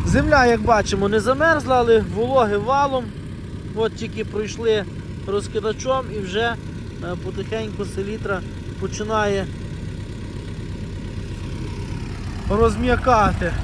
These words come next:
хапати вологу і, е, розчинятися. Так що все буде норм, засвоєння буде, е,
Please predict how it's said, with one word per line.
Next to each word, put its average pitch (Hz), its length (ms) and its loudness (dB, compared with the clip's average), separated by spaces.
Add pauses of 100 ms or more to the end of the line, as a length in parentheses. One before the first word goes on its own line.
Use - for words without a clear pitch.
(220)
хапати 226 500 2
вологу 247 500 2
і, 220 160 -2
е, 240 80 -2 (1200)
розчинятися. 208 920 0 (120)
Так 226 180 0
що 226 200 0 (100)
все 233 180 4
буде 220 280 2
норм, 285 260 4 (680)
засвоєння 226 640 2
буде, 214 340 0
е, 208 100 4